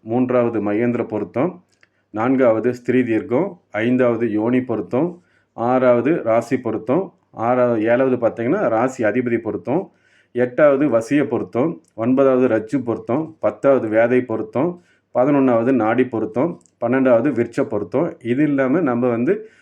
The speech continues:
ஏக லக்ன பொருத்தம் மற்றும் பார்த்தீங்கன்னா, பாவாதிபதிகள் பொருத்தங்கிறத நம்ம பார்க்குறோம். நாம மேல சொன்ன இதுல வந்து மொத்தம் பன்னெண்டு பொருத்தத்துல முதல் பத்து பொருத்தங்கள் முக்கியமா பார்க்கப்படுது.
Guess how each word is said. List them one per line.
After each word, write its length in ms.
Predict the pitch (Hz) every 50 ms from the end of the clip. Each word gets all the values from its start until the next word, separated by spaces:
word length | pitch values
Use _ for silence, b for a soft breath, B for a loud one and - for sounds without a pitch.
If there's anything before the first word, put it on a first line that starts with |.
| B B B
ஏக 420 | 107 117 131 147 151 160 160 143
லக்ன 400 | 131 123 120 - - 135 139 127
பொருத்தம் 580 | - 117 113 - - 127 135 165 180 170 - _ -
மற்றும் 340 | - 113 104 - 131 117 110
பார்த்தீங்கன்னா, 460 | 123 117 117 120 117 131 160 147 110
பாவாதிபதிகள் 680 | 110 110 120 135 139 135 123 123 117 113 117 107 104
பொருத்தங்கிறத 640 | - 110 107 101 - 101 104 101 104 104 165 185 139
நம்ம 240 | 120 113 113 117 117 -
பார்க்குறோம். 480 | 110 107 104 101 98 95 104 147 160 156 - _ _ _ _ _ _ _ _ _ _ _ _ _ _ _ _ _ _ _ _ _ _ _ _ _ _ _ _ _ _ _
நாம 340 | 139 139 147 147 143 139 135
மேல 260 | 131 131 139 147 147
சொன்ன 340 | 147 147 135 135 131 123 123
இதுல 140 | 123 120
வந்து 300 | 120 120 127 175 170 135
மொத்தம் 320 | 120 120 120 - - - -
பன்னெண்டு 300 | 135 120 123 131 123 123
பொருத்தத்துல 580 | 117 120 123 120 - 143 131 147 160 170 135 98
முதல் 320 | 110 117 120 165 185 175
பத்து 260 | 180 131 - - 143
பொருத்தங்கள் 400 | 120 127 127 127 - 143 143 135
முக்கியமா 320 | 120 110 - - 123 117 123
பார்க்கப்படுது. 1040 | 139 139 - 113 113 110 - 127 107 117 104 101 92 92 120 151 170 156 - _